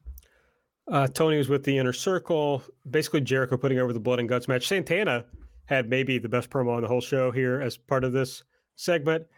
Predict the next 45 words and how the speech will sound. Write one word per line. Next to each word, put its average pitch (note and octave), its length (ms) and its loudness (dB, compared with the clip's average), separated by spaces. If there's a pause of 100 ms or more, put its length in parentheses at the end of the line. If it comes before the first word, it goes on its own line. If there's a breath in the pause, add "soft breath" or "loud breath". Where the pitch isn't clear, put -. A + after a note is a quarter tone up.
(260 soft breath)
He B2+ 80 -8
says, B2+ 100 -2
"We C3+ 80 4
saw G3+ 220 0
the F3+ 80 2
color F#3 340 0
of D#3 100 0
your D3 120 0
blood, B2 500 -2
but A#2+ 100 0
on B2 440 0
May B2+ 160 2
fifth, B2+ 300 -2
we're B2+ 60 -2
gonna B2 140 2
see B2+ 140 -4
the A#2 140 0
size B2 400 -2
of G#2+ 100 -4
your A2+ 120 0
heart." E3+ 400 0 (200 loud breath)
He, C4 200 0 (480 loud breath)
I A3 60 4
think D4 160 2
Santana F#3+ 560 0
has C3+ 140 0
done C3+ 180 0
the B2 80 2
best A#2+ 300 -2
job A#2 300 -2
of, A#2+ 280 -6
like, A2 280 -6 (120)
taking D#3+ 500 0
his B2+ 720 0 (560)
heel D#3 300 0
persona A#2+ 640 0 (260)
and D3 160 0
just A3 200 -2 (340)
barely F#3+ 800 0
changing A#2+ 480 -2
it A#2 160 -6
so C3 180 0
that B2+ 160 0
now B2 260 0
it's, A#2 180 -4